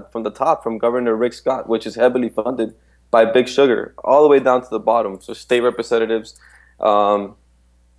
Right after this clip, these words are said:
in the House and Senate that are refusing, basically they're kicking the can down the road 'cause they know that the deal expires in October.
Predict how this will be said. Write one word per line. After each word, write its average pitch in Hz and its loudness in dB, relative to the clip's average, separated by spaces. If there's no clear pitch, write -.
in 120 0
the 117 4
House 131 2
and 120 -10
Senate 139 -2
that 120 2
are 117 2
refusing, 156 -6
basically 175 -2
they're 156 2
kicking 156 -6
the 135 -2
can 139 -4
down 135 0
the 123 -2
road 127 4
'cause 110 -10
they 139 0
know 139 0
that 120 0
the 110 -2
deal 127 4
expires 120 2
in 107 -2
October. 104 -2